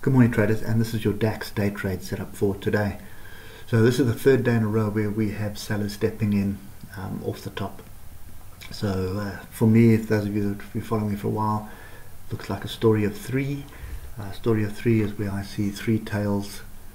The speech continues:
in a row. Doesn't matter on the time frame, but I see three tails like that,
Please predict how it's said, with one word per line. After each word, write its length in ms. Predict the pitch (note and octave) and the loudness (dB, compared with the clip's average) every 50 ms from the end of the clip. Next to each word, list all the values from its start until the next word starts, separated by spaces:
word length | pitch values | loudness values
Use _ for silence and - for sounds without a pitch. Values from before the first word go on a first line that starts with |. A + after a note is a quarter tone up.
| - - - | -16 -12 -4
in 160 | - C#3 C3+ B2 | -2 2 4 4
a 60 | G#2+ | 2
row. 360 | G2 G#2 G2+ G2 F#2+ F#2 F2 - - - - - - - - - - | 2 0 -2 -2 -2 -4 -6 -6 -8 -10 -10 -12 -10 -10 -10 -10 -4
Doesn't 180 | - A#2 A#2 A#2 | -2 2 4 4
matter 140 | A2+ G2+ G2+ | 4 4 2
on 80 | F#2+ | -2
the 80 | G2 - | -4 -4
time 260 | - G2 G2 F#2+ F#2+ | -6 -6 -6 -6 -6
frame, 300 | - - G#2 G2 G2 F#2+ | -6 -4 -4 -4 -4 -4
but 120 | - G2+ G#2 | -4 -6 -6
I 40 | |
see 160 | G2 - G2+ G2 | -6 -6 -6 -6
three 200 | - - A2+ G#2+ | -2 -4 -4 -4
tails 380 | - - A2+ G#2 G2+ - - | -2 -4 -2 -2 -4 -4 -4
like 260 | A2 A2 A2 G#2 - | -4 -2 -2 -4 -2
that, 360 | - G#2 G2+ G2+ - - - | -2 -2 -2 -2 -6 -8 -14